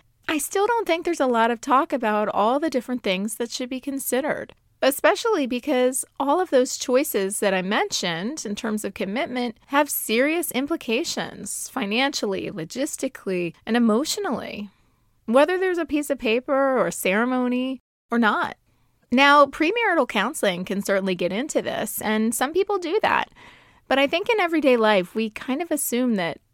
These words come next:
if two people are in love and they're ready to make a commitment, they probably figured all this stuff out. And maybe they have. I'm not in everybody's head, so who am I to judge?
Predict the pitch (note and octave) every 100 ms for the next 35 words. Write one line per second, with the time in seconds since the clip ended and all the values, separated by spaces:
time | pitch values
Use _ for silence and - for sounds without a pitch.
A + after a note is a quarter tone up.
0 | - - - A#3+ C4 G#3 F3 E3 E3 G#3+
1 | D#4+ D#4+ D#4+ D4 G3 F3 F3 F3 G#3 B3
2 | C4 A3 G#3 A3 - G#3 A3+ D4+ A#3+ A#3
3 | C4+ C4+ C#4 D4 - A3 C4 A#3 A#3+ -
4 | F3+ F#3 F3 D#3+ F3 E3+ - D#3 - -
5 | - - _ _ _ _ _ _ - C#4
6 | D4 C#4+ G#4 A4+ A#3 G#2 - - - A#3
7 | C4+ A3+ A#3 G#3 G#3+ A#3 C#4+ C#4 E3+ A#3+
8 | - A#3+ A3+ A3 G#3 A3 A3 A#3 G#3+ C#4
9 | B3+ - C4 -